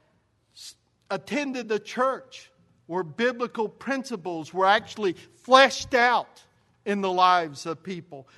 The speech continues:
as they are here. And even with our own warts and flaws, we've seen these things in this church. How are we going to stand alongside of them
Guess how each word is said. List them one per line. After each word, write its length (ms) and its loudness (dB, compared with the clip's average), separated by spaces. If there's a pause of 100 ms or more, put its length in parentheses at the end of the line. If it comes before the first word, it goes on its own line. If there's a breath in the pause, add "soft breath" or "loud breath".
as 280 -2
they 180 0
are 240 2
here. 480 -8 (1800)
And 220 -12 (100)
even 540 -2
with 140 -4
our 180 -2
own 420 -4
warts 680 -2 (120)
and 240 -12
flaws, 800 -10 (140)
we've 260 -6
seen 420 -8
these 300 -10
things 560 -12
in 220 -10
this 320 -12
church. 600 -16 (540)
How 160 -6
are 140 -2
we 140 -6
going 320 -4
to 100 -6
stand 480 -6
alongside 840 -2
of 180 -12
them 400 -10